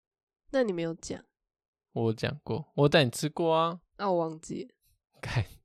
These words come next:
Speaker 1: 可能就是没有特别喜欢吧。
Speaker 2: <laughs> 我傻眼。
Speaker 1: <laughs> 但是呢，因为就来了诗坛嘛，就想说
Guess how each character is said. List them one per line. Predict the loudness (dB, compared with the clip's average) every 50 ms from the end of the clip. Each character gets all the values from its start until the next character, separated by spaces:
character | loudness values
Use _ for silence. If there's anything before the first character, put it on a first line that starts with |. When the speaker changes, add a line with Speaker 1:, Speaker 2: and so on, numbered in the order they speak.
| _ -20 -10 -6
Speaker 1:
可 | -2 -2
能 | 0 0
就 | 0 0
是 | 0 0
没 | 2 2
有 | 2
特 | 2 2 0 0
别 | 0 -2
喜 | -4 -4 -6 -6 -6
欢 | -6 -6 -6 -8
吧。 | -8 -8
Speaker 2:
<laughs> | -4 -2 0 0 2 0
我 | 0
傻 | 0 0 -2 0
眼。 | -2 -2 -4 -4 -6 -8 -10 -12 -10 -10 -10 -12 -14 _ _
Speaker 1:
<laughs> | _ _ _ _ _ _ _ _ _
但 | -4 -4 -2
是 | 0 0 2
呢， | 4 4 4 4 2
因 | 2 0 2
为 | 2 2 2 2
就 | 0 0 0 0 0 -2 -6 _ _ _ _ _
来 | -4 -2 0 0 0
了 | 0 0 0
诗 | -2 -4 -4 -2 -2 -2 -2
坛 | -2 -4 -6 -6 -6
嘛， | -8 -10 -12 -10
就 | -10 -8
想 | -6 -4 -4 -4 -4
说 | -2 -2 0 0 2 0 0